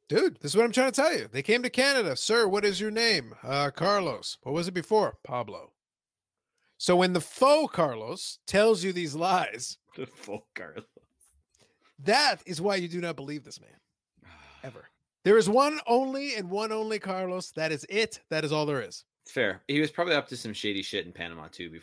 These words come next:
Speaker 1: That's
Speaker 2: he
Speaker 1: what I'm trying
Speaker 2: came.
Speaker 1: to get at. Like, I do not accept these false Carloses. No, thank you. There'll be none of that. I put that shit down.
Speaker 2: All
Speaker 1: Anyway,
Speaker 2: right.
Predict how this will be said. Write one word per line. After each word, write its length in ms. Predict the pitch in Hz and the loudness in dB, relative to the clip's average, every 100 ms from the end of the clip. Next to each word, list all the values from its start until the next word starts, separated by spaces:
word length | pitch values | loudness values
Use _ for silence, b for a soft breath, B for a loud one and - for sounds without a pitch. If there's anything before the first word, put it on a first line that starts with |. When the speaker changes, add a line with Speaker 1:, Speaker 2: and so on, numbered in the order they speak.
| 220 | -4
Speaker 1:
That's 40 | |
Speaker 2:
he 60 | 320 | -2
Speaker 1:
what 40 | |
I'm 40 | 311 | -2
trying 200 | 330 320 | -2 -2
Speaker 2:
came. 80 | |
Speaker 1:
to 100 | 370 | -2
get 60 | 285 | -2
at. 80 | 135 | -2
Like, 180 | 160 202 | -2 2
I 140 | 262 381 | 2 4
do 100 | 415 | 2
not 140 | 349 | 2
accept 260 | 349 - 196 | 0 0 0
these 160 | 190 | -4
false 260 | - 190 156 | 0 0 0
Carloses. 540 | - 139 123 - - 262 | -2 -4 -6 -12 -12 -8
No, 120 | 370 | -6
thank 180 | 349 339 | -6 -6
you. 100 | 427 415 _ _ _ _ _ _ _ _ | -10 -10 _ _ _ _ _ _ _ _
There'll 120 | - | -6
be 60 | 262 | -2
none 180 | 254 214 | 0 0
of 60 | |
that. 260 | 160 151 - _ _ _ - | 2 2 0 _ _ _ -2
I 100 | 196 | 0
put 160 | 233 | 2
that 160 | 226 214 | 2 0
shit 140 | 208 | -4
down. 200 | - 190 - _ _ B B B 170 | -8 -12 -14 _ _ B B B 2
Speaker 2:
All 60 | |
Speaker 1:
Anyway, 120 | 214 | 4
Speaker 2:
right. 60 | 151 | 4